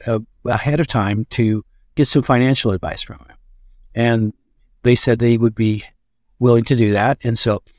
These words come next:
when he walked into the room, I could kinda tell from his body language that he thought,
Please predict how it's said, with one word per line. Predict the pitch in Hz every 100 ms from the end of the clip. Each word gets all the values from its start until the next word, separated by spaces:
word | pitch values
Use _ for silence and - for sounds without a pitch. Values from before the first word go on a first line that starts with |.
| - _
when | 156
he | 147
walked | 151 202 -
into | 147
the | 123
room, | 135 156
I | 120
could | 107 -
kinda | - 160 131
tell | - 151 139
from | 135
his | 113 95
body | 113 113 123
language | 110 98 92 95 95
that | 107 - _ _ -
he | 127
thought, | - 117 -